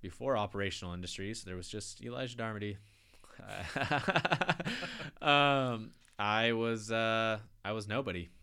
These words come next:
I was, uh, an average Joe. Well, I wasn't even an average Joe.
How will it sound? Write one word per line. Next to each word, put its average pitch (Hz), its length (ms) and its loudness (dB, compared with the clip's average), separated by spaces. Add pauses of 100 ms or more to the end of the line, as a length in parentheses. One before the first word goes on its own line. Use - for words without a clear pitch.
I 95 160 -2
was, 95 300 -4
uh, 92 360 -4
an 92 120 -8
average 101 480 -4
Joe. 104 520 0
Well, 107 140 -6
I 127 80 2
wasn't 135 220 -2
even 117 160 -2
an 113 100 -4
average 92 300 -4
Joe. 80 180 -10